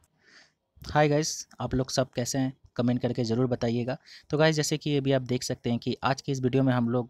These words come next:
डिस्कस करेंगे कि वेस्ट बंगाल पुलिस की जो रिजल्ट आई है कांस्टेबल की, तो उसका इंटरव्यू डेट क्या हो सकता है, क्या इंटरव्यू जुलाई महीने में होगा, क्या अगस्त महीने में होगा, इस विषय में हम लोग डिस्कस करेंगे।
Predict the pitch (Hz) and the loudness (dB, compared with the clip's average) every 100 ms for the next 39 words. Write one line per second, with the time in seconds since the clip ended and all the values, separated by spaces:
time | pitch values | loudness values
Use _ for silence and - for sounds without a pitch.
0 | - 107 127 151 - 123 123 131 131 120 | -8 -8 -4 -4 -2 -2 0 0 0 -2
1 | - 135 135 131 120 127 - 120 113 107 | 0 0 2 0 -2 -2 -2 -2 0 0
2 | 107 139 135 120 123 113 110 123 127 127 | 0 0 2 0 0 -2 -2 0 -2 -4
3 | 131 - - - 185 - 180 160 156 160 | -10 -14 -20 -4 -4 2 2 2 0 0
4 | 151 151 - 139 139 131 131 - 131 139 | 0 0 2 2 2 -2 -4 -2 0 0
5 | 131 127 120 120 127 131 117 110 123 135 | 0 -2 -2 -2 0 0 0 0 2 2
6 | 131 131 127 123 120 123 120 110 113 - | 2 2 0 0 -2 -2 -2 -2 -4 -2
7 | 127 127 127 123 127 113 113 127 127 120 | 0 0 0 -2 -2 -4 -2 -2 0 -2
8 | 107 - 120 120 120 | -4 -6 -4 -4 -4